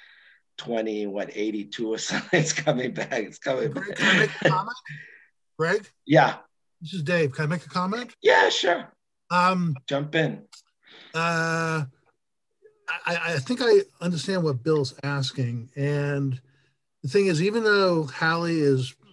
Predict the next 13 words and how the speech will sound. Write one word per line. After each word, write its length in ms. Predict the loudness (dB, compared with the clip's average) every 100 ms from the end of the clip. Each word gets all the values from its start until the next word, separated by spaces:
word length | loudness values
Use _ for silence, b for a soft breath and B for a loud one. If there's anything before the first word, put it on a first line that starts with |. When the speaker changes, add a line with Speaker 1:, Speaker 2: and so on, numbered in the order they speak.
| -4
Speaker 2:
you 120 | -2
know, 120 | -2
probably, 460 | -2 0 2 4 2
like, 180 | -2
four 180 | -2 -2
point 260 | 0 -4 -4
five 320 | -2 -2 2
billion 320 | 4 4 2
years 280 | 0 -4 -6 -2
old. 520 | 2 2 0 -6 _ _ _ -10
Speaker 1:
Right. 340 | -4 -4 -6 -16 _ -8
Speaker 2:
Okay. 520 | -4 0 0 2 0 -2 b b b -4
Um, 460 | 0 2 2 0